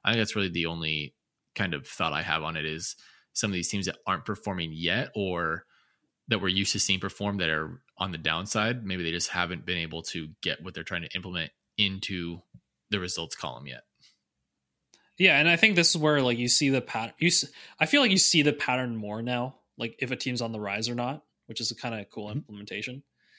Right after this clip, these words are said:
Speaker 2: So, like, while I don't think teams will be able to stay on top for as long, or, like, excluding the o-, outliers, right?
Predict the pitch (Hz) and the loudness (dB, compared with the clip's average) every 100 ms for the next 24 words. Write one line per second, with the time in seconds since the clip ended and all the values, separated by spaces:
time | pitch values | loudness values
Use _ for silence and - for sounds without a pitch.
0 | - _ - 147 143 123 131 143 143 143 | -20 _ 2 4 4 2 2 4 6 6
1 | 139 135 139 147 175 160 139 135 135 131 | 4 4 2 4 2 4 0 2 2 4
2 | 135 131 135 123 - 131 127 120 - 123 | 4 2 2 2 4 2 2 0 -4 0
3 | 120 120 - 120 113 113 110 113 120 139 | -2 -2 -4 -4 -2 -2 -2 -2 -4 -6
4 | - _ _ _ _ - 123 110 117 127 | -10 _ _ _ _ -6 -4 -4 -4 0
5 | - 143 143 143 131 123 117 - 123 120 | 2 4 4 4 4 2 0 -2 -2 0
6 | 127 139 156 170 - 127 151 | 2 4 4 0 2 2 2